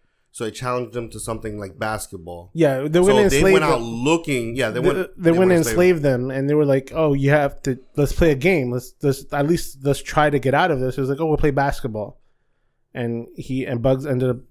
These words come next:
Speaker 2: taking the best player, what,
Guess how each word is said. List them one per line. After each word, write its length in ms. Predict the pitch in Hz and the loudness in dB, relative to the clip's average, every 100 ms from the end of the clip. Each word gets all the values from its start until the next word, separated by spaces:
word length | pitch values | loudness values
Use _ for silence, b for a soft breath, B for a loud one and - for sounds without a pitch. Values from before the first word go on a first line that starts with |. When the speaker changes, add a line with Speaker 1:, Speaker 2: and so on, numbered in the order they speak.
| _ - | _ -4
Speaker 2:
taking 320 | 151 139 131 | -4 -2 -2
the 80 | 123 | -2
best 380 | 110 127 - | 0 -2 -2
player, 640 | - 202 214 143 127 135 - - - _ _ _ 127 | 2 2 4 2 0 -4 -12 -20 -20 _ _ _ -14
what, 200 | 131 135 | 0 2